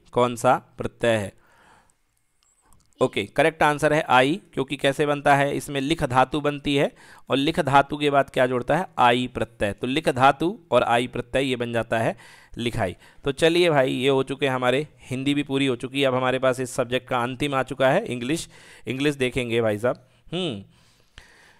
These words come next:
इंग्लिश भाई, इंग्लिश का नाम सुनते ही बहुत लोगों के सिर में पसीने आ जाते हैं, परंतु अब इंग्लिश करने वाले हैं। देखिए क्वेश्चन नंबर फिफ्टी वन, choose the one word substitution for the given phrase that which never fails, जो कभी फेल नहीं होता है, उसको हम क्या बोलते हैं?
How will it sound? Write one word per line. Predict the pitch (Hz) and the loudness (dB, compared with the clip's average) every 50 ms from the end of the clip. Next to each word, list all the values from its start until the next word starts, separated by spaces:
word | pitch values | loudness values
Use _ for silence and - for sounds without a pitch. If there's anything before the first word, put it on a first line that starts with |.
| _ _ _ _ - | _ _ _ _ -2
इंग्लिश | 143 147 156 165 175 165 151 | 0 0 2 2 0 0 2
भाई, | 151 151 160 | 2 2 2
इंग्लिश | 160 156 151 156 151 - | 2 0 0 -2 -2 -2
का | - 151 | -2 -4
नाम | 147 147 147 143 | -2 -2 -2 -2
सुनते | - 151 139 139 139 143 | -4 -6 -8 -4 0 0
ही | 139 143 151 | 2 2 2
बहुत | 139 131 131 127 | 2 2 0 2
लोगों | 127 123 123 123 120 | 2 0 2 2 0
के | 123 127 | -2 -4
सिर | 113 - 123 120 | -4 -4 -4 -4
में | 123 117 | -4 -4
पसीने | 120 113 - - 123 127 131 | -6 -6 -6 -6 -4 -2 0
आ | 127 | 2
जाते | 120 120 117 117 - 135 | 4 2 2 2 0 -4
हैं, | 196 262 - | -4 -4 -2
परंतु | - 139 139 139 135 147 | 0 0 0 0 0 -2
अब | 139 131 143 | 0 0 0
इंग्लिश | 143 139 135 143 143 - | -2 -4 -2 -2 -4 -2
करने | - 139 131 127 127 127 | -2 -4 -2 -2 -2 2
वाले | 123 120 123 131 | 2 2 2 0
हैं। | 131 | -2
देखिए | 127 123 127 139 | -2 -2 -2 -4
क्वेश्चन | 123 - 131 - - 147 143 | -2 -2 -4 -4 -2 -6 -6
नंबर | 139 135 139 139 | -4 -4 -4 -4
फिफ्टी | - 131 117 - - 131 | -4 -6 -10 -6 -6 -4
वन, | 127 123 120 | -4 -4 -6
choose | 117 - 165 190 214 185 | -6 -4 -4 -2 -2 2
the | 185 220 214 208 175 143 160 | 6 6 6 6 4 0 0
one | 175 196 190 175 151 | 0 0 0 0 4
word | 151 156 160 160 | 4 4 4 2
substitution | 156 - 156 - - - 151 147 156 151 - - 170 165 | 0 -4 -4 -6 -4 -8 -6 -4 -4 -6 -4 -4 -6 -6
for | 160 - 147 135 135 | -4 0 2 2 2
the | 135 143 139 | 2 0 -2
given | 131 131 127 135 139 143 | -2 -2 -2 -2 -2 -4
phrase | 127 - 123 120 120 113 104 107 - - - | -4 -4 -2 0 0 -2 -2 -6 -16 -16 -8
that | 113 135 143 156 185 185 190 | 0 4 4 4 4 2 0
which | 185 185 208 208 175 165 143 139 143 | -2 -2 -2 -2 -2 -4 -4 0 2
never | 147 151 160 165 156 - | 4 4 4 2 0 -2
fails, | 147 139 143 139 - - - | -4 -4 -4 -4 -8 -12 -6
जो | 135 160 156 | -4 -4 -2
कभी | - 151 147 156 160 | 0 -2 -2 -2 -4
फेल | 160 - - 143 151 165 165 160 151 | -4 -6 -4 -2 0 0 0 0 -2
नहीं | 139 143 147 139 | -2 -4 -2 -2
होता | 123 117 117 120 | -4 -2 2 4
है, | 123 123 | 4 4
उसको | 123 - - 131 | 2 0 -6 -8
हम | 127 127 | -8 -6
क्या | 123 123 117 117 | -2 0 2 2
बोलते | 113 113 110 107 107 107 107 104 | 2 0 -4 -6 -6 -6 -6 -6
हैं? | 104 98 95 | -6 -10 -12